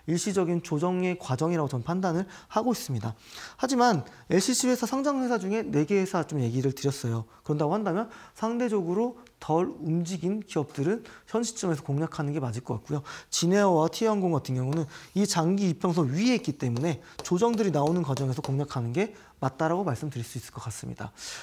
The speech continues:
실적을 한번 보도록 하겠습니다. 작년 실적은 적자였습니다. 한 가지 포인트가 있습니다.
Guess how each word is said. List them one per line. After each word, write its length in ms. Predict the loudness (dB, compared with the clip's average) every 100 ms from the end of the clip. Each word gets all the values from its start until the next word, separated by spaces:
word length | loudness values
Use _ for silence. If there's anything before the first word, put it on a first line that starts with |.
| -4
실적을 460 | 0 2 4 4
한번 260 | 4 2 2
보도록 400 | 2 2 2 0
하겠습니다. 500 | -4 -2 -2 0 -2 -6 -18 -20 -10
작년 460 | -2 2 4 4 4
실적은 680 | 2 2 2 2 2 0 -4 -14 _ _
적자였습니다. 800 | -2 -2 2 2 2 -2 -4 -6 -12 _ _ -20 -4
한 160 | 2
가지 180 | 4 4
포인트가 420 | 4 4 4 4
있습니다. 520 | 4 2 0 0 -2